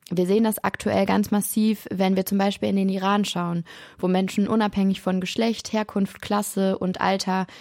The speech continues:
Seite an Seite auf den Straßen für ihre Rechte kämpfen.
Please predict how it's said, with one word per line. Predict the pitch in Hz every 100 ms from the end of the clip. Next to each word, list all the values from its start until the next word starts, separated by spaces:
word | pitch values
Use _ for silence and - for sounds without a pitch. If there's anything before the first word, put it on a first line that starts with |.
| - -
Seite | - 214 233
an | 196
Seite | 185 180 190 - 196 -
auf | 190 -
den | 185
Straßen | - - 175 175 - 170
für | -
ihre | 175 165 165
Rechte | 160 - 165
kämpfen. | - 143 - - 165